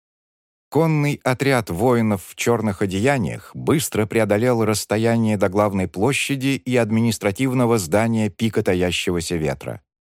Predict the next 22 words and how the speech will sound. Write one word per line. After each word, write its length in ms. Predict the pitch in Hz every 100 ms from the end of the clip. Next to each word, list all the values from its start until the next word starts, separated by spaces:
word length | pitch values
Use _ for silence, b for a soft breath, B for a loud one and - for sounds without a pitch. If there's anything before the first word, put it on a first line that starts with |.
| _ -
и 80 |
грязь 420 | 87 101 110 104 92
размытых 580 | 95 85 101 107 90
дождем 520 | 80 85 78 92 101 95
крутых 460 | - 87 90 80
дорог 480 | 71 73 101 - - _ _
была 460 | 151 120 117 120 151
им 440 | - 131 131 117
нипочем. 680 | 98 104 92 - 65 58 101 _ _ _ _ _ _ _ _
Лошади 480 | 82 127 156 147 139
потряхивали 680 | 135 135 135 120 104 95 90
копытами — 680 | 95 - 156 147 139 131 - _ _
пытаясь 400 | 107 123 120 117
сбросить 560 | 92 87 104 120 123 107
налипшую 640 | 110 110 104 - 110 107
землю, 520 | 90 104 104 101 98 _ _ _
а 140 | - 92
глава 320 | 98 104 113
контрольного 640 | 107 104 104 104 98 90
бюро, 400 | 85 85 90 139
как 220 | - 110 -
всегда, 540 | - 95 78 110